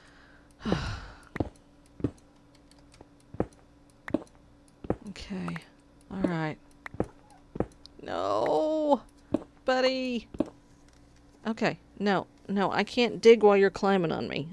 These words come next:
okay? 'Cause I need both hands in case I... I, in case I hit lava and I need to plug it up. Yeah,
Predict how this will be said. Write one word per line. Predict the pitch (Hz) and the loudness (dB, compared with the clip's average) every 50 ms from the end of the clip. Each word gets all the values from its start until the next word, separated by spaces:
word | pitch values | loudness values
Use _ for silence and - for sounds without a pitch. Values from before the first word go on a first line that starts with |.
| - 165 | -8 -10
okay? | 170 - - 196 190 196 196 - - - - - - - | -10 -6 -4 -2 -2 -2 -4 -6 -12 -20 -20 -20 -6 -2
'Cause | - 202 196 | 0 2 2
I | 180 | 2
need | 175 185 185 170 - | 2 2 0 0 2
both | 190 196 208 - | 4 2 2 2
hands | - 226 214 202 185 175 170 170 165 - - - | 0 0 2 4 4 2 0 0 -4 -6 -8 -6
in | - 180 175 | -6 -6 -6
case | - - 190 196 180 - - - - - | -2 -2 -2 -2 -2 -4 -8 -8 -2 0
I... | 185 180 180 175 - - - - | 0 0 0 -4 -8 -18 -10 -4
I, | - 175 170 - - - - _ - _ - _ - - - _ - - - - - - - - - - - - | -2 -2 -2 -2 -4 -10 -18 _ -20 _ -20 _ -20 -20 -20 _ -20 -20 -20 -20 -20 -20 -20 -20 -20 -20 -12 -10
in | 175 170 | -10 -4
case | - 208 196 - 196 | 0 0 0 0 0
I | 190 | -2
hit | 202 196 - - | -2 -2 0 2
lava | 180 185 196 208 214 220 220 - - - - - - - - - - - | 2 2 4 4 4 2 2 -2 -10 -20 -20 -20 -18 -18 -16 -10 2 6
and | 240 302 240 226 233 247 220 | 6 8 8 6 4 2 2
I | 214 202 196 196 | 2 0 0 0
need | 208 208 202 196 - | 0 -2 -4 -4 -4
to | - 208 | -6 -8
plug | 185 - - 196 208 190 | -8 0 2 2 4 4
it | 190 185 | 2 2
up. | 139 113 214 220 220 - - - - - - - - - - - - | 2 4 4 4 4 2 -6 -18 -20 -20 -20 -20 -20 -20 -20 -18 -8
Yeah, | - 220 214 208 185 170 | -2 0 2 4 2 2